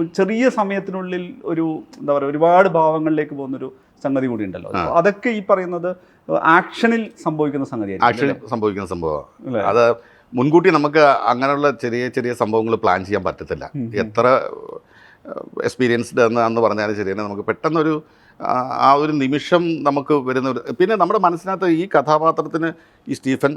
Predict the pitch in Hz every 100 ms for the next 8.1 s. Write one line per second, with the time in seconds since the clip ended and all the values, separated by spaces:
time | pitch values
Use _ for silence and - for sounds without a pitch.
0 | 139 143 131 131 127 120 113 104 101 95
1 | 92 127 - _ _ _ _ _ _ _
2 | _ _ _ _ - 101 107 110 101 95
3 | 110 92 85 80 127 - _ _ _ _
4 | _ _ _ _ _ _ - 92 87 82
5 | _ - 98 101 104 - - 95 92 95
6 | 95 110 101 101 87 - 92 101 95 87
7 | 98 101 98 90 87 85 90 92 85 82
8 | 82